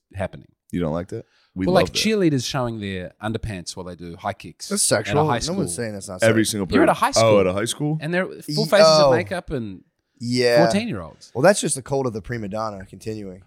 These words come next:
Speaker 3: <laughs> We do that. We've sexualized teenage girls for
Speaker 1: Yeah.
Speaker 3: years.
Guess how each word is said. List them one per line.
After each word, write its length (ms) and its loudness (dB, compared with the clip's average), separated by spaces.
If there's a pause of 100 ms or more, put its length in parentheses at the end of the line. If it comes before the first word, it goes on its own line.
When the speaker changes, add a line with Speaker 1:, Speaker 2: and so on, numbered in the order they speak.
(140)
Speaker 3:
<laughs> 220 -8 (480)
We 180 4
do 160 4
that. 140 4
We've 140 0
sexualized 600 0
teenage 320 -6
girls 340 0
for 380 -12
Speaker 1:
Yeah. 220 -2
Speaker 3:
years. 360 -8